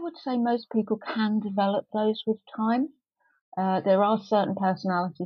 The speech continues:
types who find it very difficult to make decisions, so there are some people who I have advised to go in other paths for their careers, but I have also seen people who have been quite tentative at the beginning of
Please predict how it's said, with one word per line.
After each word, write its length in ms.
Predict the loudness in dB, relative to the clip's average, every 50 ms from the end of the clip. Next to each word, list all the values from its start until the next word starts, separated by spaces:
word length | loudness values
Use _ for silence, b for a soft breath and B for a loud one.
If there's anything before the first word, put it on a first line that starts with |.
| -10 -6
types 240 | -6 -6 -6 -6 -8 -8
who 100 | -8 -6
find 260 | -4 -2 -2 0 0 -2
it 100 | -4 -2
very 220 | -2 -2 -2 -2
difficult 500 | 0 -2 -2 0 -2 0 2 0 0 0
to 120 | -2 -4
make 220 | -4 -4 -4 -6 -8
decisions, 760 | -10 -4 -2 -2 0 2 2 2 2 2 0 -2 -4 -6 -4
so 360 | -2 0 0 2 0 -2 -4 -6 _ _ _ _ _ _ _ _ _ _ _ -2
there 200 | 0 2 4 6
are 220 | 6 4 4 2
some 280 | -2 -2 -2 -2 -2 -2
people 380 | -4 -4 -4 -4 -4 -6 -6 -2
who 160 | 0 2 2
I 160 | 4 4 2
have 220 | 0 -2 -2 -4
advised 680 | -6 -8 -8 -6 -2 0 0 2 2 0 0 -4 -8 _ _ _
to 80 | -10 -4
go 220 | -2 0 0 0
in 160 | 0 -2 -2 -2
other 240 | -2 -2 0 -2 -6 -8 -8 -8
paths 580 | -4 -2 -2 -2 -2 -2 -6 -12 -20 -20 -20 _ _ _ _ _ _ _
for 160 | 0 2 2 2
their 160 | 0 -2 -2
careers, 580 | -4 -2 0 2 4 4 4 2 0 -2 -6 _ B B B B B B -4
but 240 | 0 2 2 0 0 -4 -6
I 120 | -6 -4
have 240 | -4 -4 -4 -2 0
also 340 | 0 0 0 0 -4 -6 -6
seen 420 | -6 -6 -4 -4 -2 -2 -2 -4 -6 -6 -6
people 460 | -6 -6 -4 -4 -2 -2 -2 -2 -6 -6
who 400 | -4 -2 0 0 0 0 -2 -4 B B B B B B B -10
have 180 | -10 -10 -6 -4
been 140 | -4 -4 -4
quite 300 | -4 -6 -10 -10 -8 -4
tentative 560 | -2 0 0 0 -2 -6 -8 -4 -4 -4 -4
at 60 | -6 -10
the 80 | -8 -8
beginning 420 | -6 -4 -2 0 0 0 0 0
of 120 | -4 -6